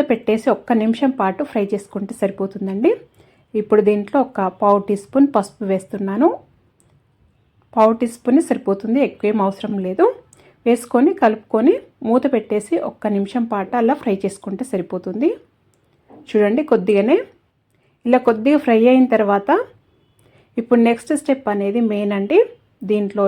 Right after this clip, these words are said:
ఇప్పుడు ఒక అర టీ స్పూన్ వరకు కల్లుప్పే వాడాలండి. దీంట్లో కల్లుప్పు అయితేనే రుచి చాలా బాగుంటుంది. ఒక అర టీ స్పూన్ వరకు ఉప్పు వేస్తున్నాను.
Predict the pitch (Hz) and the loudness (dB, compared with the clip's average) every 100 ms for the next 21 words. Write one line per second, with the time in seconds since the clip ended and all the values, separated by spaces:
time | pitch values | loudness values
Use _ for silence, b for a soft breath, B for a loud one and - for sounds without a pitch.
0 | 196 196 220 403 - b b b b 208 | 0 -2 0 0 -2 b b b b -6
1 | - 196 196 - _ _ - 277 254 226 | 0 0 0 -6 _ _ 0 2 0 -2
2 | _ 226 214 202 208 302 233 220 233 233 | _ -4 0 -2 -2 0 2 4 2 2
3 | 240 214 196 185 190 196 190 185 196 269 | 0 2 2 0 -2 -2 -2 -2 -2 -2
4 | 302 247 214 202 208 196 196 240 277 226 | 0 0 -2 -2 -2 -2 -2 -2 -2 -4
5 | - 208 202 208 196 190 196 214 240 220 | -4 -6 -4 -4 -4 -6 -6 -6 -4 -2
6 | 202 196 202 - 226 208 196 196 339 415 | -4 -4 -8 -8 -8 -6 -6 -6 -8 -8
7 | - 202 196 196 196 196 190 233 | -10 -10 -4 -4 -4 -6 -2 0